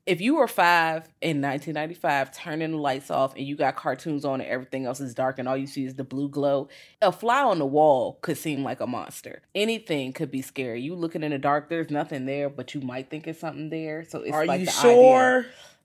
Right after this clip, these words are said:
Speaker 2: Okay, because you keep saying nothing's there.
Speaker 1: No,
Speaker 2: And I
Speaker 1: something's
Speaker 2: wasn't
Speaker 1: there in this
Speaker 2: That's what I'm
Speaker 1: movie.
Speaker 2: saying. Okay, but yes, that's what I'm saying. I wasn't five in ninety-five,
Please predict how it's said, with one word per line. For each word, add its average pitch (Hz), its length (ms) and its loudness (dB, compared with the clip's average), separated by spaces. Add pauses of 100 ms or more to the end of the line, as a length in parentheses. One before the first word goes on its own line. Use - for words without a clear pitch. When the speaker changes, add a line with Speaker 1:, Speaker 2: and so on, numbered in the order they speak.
(200)
Speaker 2:
Okay, 190 640 4 (160)
because 190 380 0
you 202 80 -4
keep 247 200 -2
saying 214 340 4
nothing's 180 380 -4
there. 139 540 2 (300)
Speaker 1:
No, 165 120 2
Speaker 2:
And 156 80 4
I 156 40 4
Speaker 1:
something's 220 220 6
Speaker 2:
wasn't 208 280 4
Speaker 1:
there 123 300 -6
in 143 120 -4
this 151 140 -2
Speaker 2:
That's 202 160 4
what 196 80 -4
I'm - 40 -2
Speaker 1:
movie. 175 200 0
Speaker 2:
saying. - 80 -16 (160)
Okay, 156 280 0
but 143 140 -4
yes, 135 340 0
that's 143 180 -4
what 143 80 -10
I'm - 20 -14
saying. 113 340 -4
I 151 140 2
wasn't 165 280 -2
five 170 260 0
in 170 80 0
ninety-five, 165 720 0